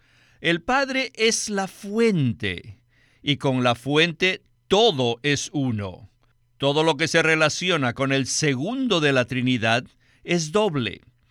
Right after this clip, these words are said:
y lo mismo sucede con el tercero de la Trinidad.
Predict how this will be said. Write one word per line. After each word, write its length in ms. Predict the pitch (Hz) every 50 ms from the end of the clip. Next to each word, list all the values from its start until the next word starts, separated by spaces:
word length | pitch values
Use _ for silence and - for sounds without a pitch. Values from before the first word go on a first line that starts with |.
| _ _ _ _ _ _ _
y 120 | - 170
lo 160 | 170 160 156
mismo 340 | 151 170 180 - 170 185 185
sucede 580 | 180 202 196 - - - 139 127 120 135 151 147
con 220 | - 147 135 127
el 160 | 120 120 -
tercero 680 | - 135 123 127 - - - - 269 294 262 185 151
de 100 | 139 131
la 100 | 123 120
Trinidad. 580 | 110 117 120 123 123 120 113 107 107 101 95